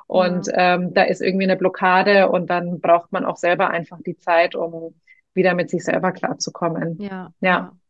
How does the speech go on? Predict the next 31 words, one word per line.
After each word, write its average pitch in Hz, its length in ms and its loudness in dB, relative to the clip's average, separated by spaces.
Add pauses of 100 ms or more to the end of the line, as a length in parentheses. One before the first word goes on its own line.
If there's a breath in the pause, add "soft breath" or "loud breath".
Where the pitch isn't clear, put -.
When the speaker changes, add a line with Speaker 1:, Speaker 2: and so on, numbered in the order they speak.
(680 soft breath)
Speaker 2:
Ähm, 202 380 -6
jetzt 190 140 -12
sind 240 140 -8
wir 269 120 -6
so 214 80 -8
ein 214 120 -4
bisschen, 220 680 -8
also 180 360 -6
was 175 160 -10
heißt 180 160 -10
bisschen, 220 240 -8
wir 196 80 -6
sind 202 220 -8
voll 220 140 -4
ins 214 180 -8
Gespräch 196 420 -8
reingeschlittert. 208 580 -4
Ich - 120 -18
wollte 196 200 -4
dich 156 80 -8
eigentlich 185 200 -6
am 175 100 -6
Anfang 208 320 -4
noch 196 120 -8
ein 196 80 -6
bisschen 196 240 -8
was 190 160 -6
zu - 80 -14
deinem 180 180 -6
Kinderwunschweg 214 1300 -4
fragen. 220 640 -2